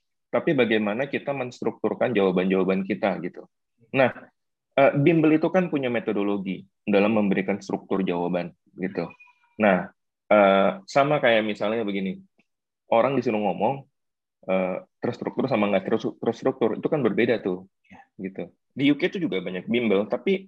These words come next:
Speaker 1: bukan berarti banyak orang yang mau masuk, karena kalau mereka mau masuk Oxford, Cambridge,
Speaker 2: Hmm.
Speaker 1: eh, Saint Andrew, mereka masuk. Nah, permasalahannya kan kalau di U K, eh, semua kampus tuh hampir rata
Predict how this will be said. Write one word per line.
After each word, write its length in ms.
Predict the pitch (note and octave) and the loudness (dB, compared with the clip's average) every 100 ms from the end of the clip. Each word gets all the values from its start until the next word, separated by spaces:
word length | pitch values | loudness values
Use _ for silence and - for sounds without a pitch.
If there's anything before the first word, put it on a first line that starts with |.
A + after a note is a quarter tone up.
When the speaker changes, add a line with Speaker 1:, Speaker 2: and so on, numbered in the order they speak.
| - | -8
Speaker 1:
bukan 320 | G#2+ G2+ G2 | -4 -2 0
berarti 480 | F#2 G2 - C3 - _ _ - | 0 0 -2 -6 -6 _ _ -12
banyak 400 | - F#2+ F#2+ F#2+ - | -4 -2 -2 0 2
orang 240 | G2+ G2 | 2 2
yang 160 | G2 G2 | 2 0
mau 80 | G2 | 0
masuk, 320 | C3+ C#3+ - | 0 -2 -2
karena 320 | G#2+ C#3+ - - _ _ _ _ _ | -2 -2 -4 -6 _ _ _ _ _
kalau 200 | A#2 A2 | 2 2
mereka 240 | A2 G#2+ | 2 0
mau 120 | G#2+ G#2+ | -2 -2
masuk 280 | A#2 - | -6 -6
Oxford, 480 | G#2 G2 - C3+ C#3+ | -6 -6 -4 -4 -4
Cambridge, 720 | - G2 G2 G2 C3 - - _ _ | -4 -4 -4 -6 -6 -8 -20 _ _
Speaker 2:
Hmm. 160 | A#2+ - | -20 -14
Speaker 1:
eh, 240 | - F#2 F2+ | -6 -4 -4
Saint 240 | - A2 | 0 2
Andrew, 720 | F2 G#2 A2 A#2 C3 D3 D3 - | 4 4 4 4 2 0 -4 -10
mereka 240 | - F#2 B2+ | -4 -2 0
masuk. 480 | A2 G#2+ G2+ F#2+ - | -2 -2 -2 -4 -2
Nah, 160 | A2+ G#2+ - _ _ _ | -2 -2 -6 _ _ _
permasalahannya 600 | C3 B2+ B2+ C3+ C#3 E3+ | 0 2 2 2 2 0
kan 120 | F#3+ F3 | -2 0
kalau 160 | C3 | 0
di 200 | A#2+ G#2 | 0 -4
U 40 | G2 _ | -6 _
K, 280 | D#3 E3+ E3 _ _ _ _ | -4 -4 -6 _ _ _ _
eh, 320 | A2 G#2+ G#2+ - - _ | -4 -2 -2 -4 -10 _
semua 320 | - E3 C#3+ C3 | -2 2 2 0
kampus 360 | B2+ C#3+ D#3+ | -4 -6 -6
tuh 80 | F#3+ | -4
hampir 240 | D#3+ A#2 A2 | -2 2 2
rata 320 | A#2+ - | 2 0